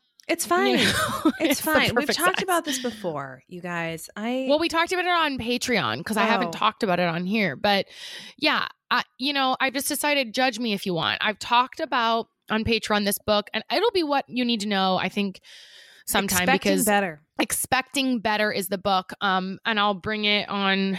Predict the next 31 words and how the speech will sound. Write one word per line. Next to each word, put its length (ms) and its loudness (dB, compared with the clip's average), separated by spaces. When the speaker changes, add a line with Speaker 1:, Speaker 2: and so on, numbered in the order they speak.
Speaker 2:
in 380 0
depth. 420 -2
But 260 0
a 100 0
lot 260 2
of 120 -2
people 640 0
messaged 640 -2
me 340 2
after 320 0
they 80 2
heard 140 0
the 40 -2
Patreon 340 0
episode 360 0
and 80 -6
said, 160 0
"Oh 60 0
my 100 2
gosh, 200 2
that 120 2
book 160 2
was 80 -4
amazing. 360 2
It 20 -4
helped 180 2
me 60 0
so 160 -2
much." 220 -6
So 220 2
anyway, 640 0